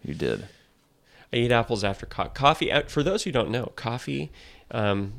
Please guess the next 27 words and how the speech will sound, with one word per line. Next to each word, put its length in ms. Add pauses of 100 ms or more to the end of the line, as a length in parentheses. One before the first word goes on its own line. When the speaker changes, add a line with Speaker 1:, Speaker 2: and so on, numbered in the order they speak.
(160)
Speaker 2:
can 140
stain 240
your 100
teeth, 420
but 200
apples 360
clean 460 (500)
your 140
teeth. 380 (400)
Speaker 1:
Oh. 180 (360)
Speaker 2:
Yeah. 180 (320)
That's 200
why 320 (160)
oftentimes 500
I'll 100
eat 120
an 160 (580)
apple 320
after 220
I 40
have 140
coffee. 400 (1120)
Speaker 1:
I 80
noticed 360
that, 180 (400)
Speaker 2:
It's, 240
Speaker 1:
actually. 220